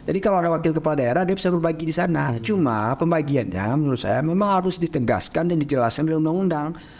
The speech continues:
Speaker 1: Ketimbang hanya dibuat umum dan mengambang,
Speaker 2: Iya.
Speaker 1: akhirnya yang menentukan juga kepala daerah gitu.
Speaker 2: Hmm.
Speaker 1: Nah, ini yang sumber sengketa karena wakil kepala daerah juga merasa bahwa saya juga punya kontribusi.
Speaker 2: Iya, iya.
Speaker 1: Cuma posisi kita aja yang berbeda.
Speaker 2: Iya.
Speaker 1: Saya juga punya urusan dong, kan gitu pertanyaannya kan.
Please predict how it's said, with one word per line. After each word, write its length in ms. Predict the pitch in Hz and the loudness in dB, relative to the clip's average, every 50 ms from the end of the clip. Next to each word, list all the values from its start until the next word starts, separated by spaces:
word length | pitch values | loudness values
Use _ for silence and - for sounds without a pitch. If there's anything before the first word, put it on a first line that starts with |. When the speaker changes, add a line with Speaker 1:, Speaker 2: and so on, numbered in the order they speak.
| - | -10
Speaker 1:
Ketimbang 480 | - - 175 - 175 151 131 156 170 175 | -4 -4 0 0 2 2 2 2 2 4
hanya 160 | 165 175 175 | 4 2 2
dibuat 240 | 160 156 156 160 151 | 2 2 2 2 2
umum 480 | 156 156 127 117 107 107 117 143 170 160 | 2 2 2 2 2 2 2 2 2 2
dan 160 | 151 143 151 | 2 2 0
mengambang, 560 | 151 147 151 160 180 180 156 139 131 151 170 | 0 0 0 0 2 2 2 2 0 0 -2
Speaker 2:
Iya. 40 | - | -2
Speaker 1:
akhirnya 360 | 139 120 117 110 107 127 156 175 185 | -2 -2 -2 0 0 2 0 0 0
yang 240 | 180 175 151 143 | 0 0 2 2
menentukan 400 | 143 139 127 120 - 113 107 143 | 2 2 2 0 -2 -4 -2 0
juga 240 | 151 170 165 170 165 | 0 0 0 0 -2
kepala 240 | - - - 175 170 | -2 -2 -2 0 0
daerah 480 | 170 170 175 185 185 180 180 170 156 135 | 0 0 0 0 0 0 0 0 0 0
gitu. 320 | - 104 - 104 101 104 | -2 -2 0 0 -2 -2
Speaker 2:
Hmm. 160 | - 135 123 | -2 0 0
Speaker 1:
Nah, 80 | 143 139 | 0 2
ini 320 | 127 117 120 143 190 208 | 2 2 2 2 0 0
yang 160 | 208 202 202 | -2 -4 -6
sumber 400 | - - 165 143 143 139 135 123 123 - - - - - - - | -4 -2 0 0 2 2 0 0 -4 -6 -8 -14 -16 -16 -14 -8
sengketa 640 | - - 139 123 131 123 117 - 120 117 123 143 185 185 | -2 -2 0 2 2 0 2 2 2 2 2 2 0 0
karena 300 | - 120 113 117 143 175 | -2 -2 0 2 2 2
wakil 240 | 185 170 - 175 | 0 0 0 0
kepala 240 | 165 - - 143 139 | -2 0 0 0 0
daerah 240 | 127 104 101 110 139 | 2 0 2 2 0
juga 220 | 170 165 175 190 214 | 0 0 0 0 0
merasa 480 | 208 208 220 254 302 - - 247 240 | 0 0 2 0 0 0 0 0 2
bahwa 240 | 220 208 175 160 156 147 | 2 2 2 4 2 2
saya 300 | 135 - 117 127 165 220 | 0 2 2 2 2 2
juga 160 | 247 247 262 | 2 0 2
punya 160 | 254 254 247 | 2 2 2
kontribusi. 640 | 226 226 214 220 226 214 277 302 285 - 277 262 254 | 2 0 0 0 0 2 0 0 0 0 -2 -2 0
Speaker 2:
Iya, 160 | 139 123 117 110 | 0 0 2 2
iya. 140 | 113 110 - - - | 2 0 -2 -4 -4
Speaker 1:
Cuma 240 | - 185 165 220 247 | -2 0 0 0 0
posisi 400 | - - 196 - 190 175 - 196 | 0 -2 -2 -2 -2 -2 -2 -2
kita 320 | 165 147 - 123 95 87 87 | -2 -2 0 0 0 0 0
aja 80 | 95 | 0
yang 100 | 113 139 | 0 0
berbeda. 420 | 175 196 196 214 214 180 202 196 196 190 180 | 2 0 0 0 0 2 2 2 2 0 0
Speaker 2:
Iya. 180 | 175 143 127 120 - | -2 -4 -6 -6 -6
Speaker 1:
Saya 240 | - - 139 160 220 | -2 -2 0 0 2
juga 240 | 247 220 226 220 | 2 0 0 0
punya 160 | 226 202 208 202 | 0 -2 -2 0
urusan 400 | 190 190 202 185 247 247 208 143 | 0 0 -2 -2 -2 0 0 0
dong, 240 | 120 131 165 180 | 0 0 -2 -4
kan 160 | - - 175 190 | -6 -4 0 2
gitu 300 | 190 165 143 143 165 147 | 2 2 2 2 0 -2
pertanyaannya 520 | 151 - - 120 117 117 110 110 110 107 104 | -2 -2 -2 0 0 0 0 0 0 0 -2
kan. 140 | 117 131 | -4 -6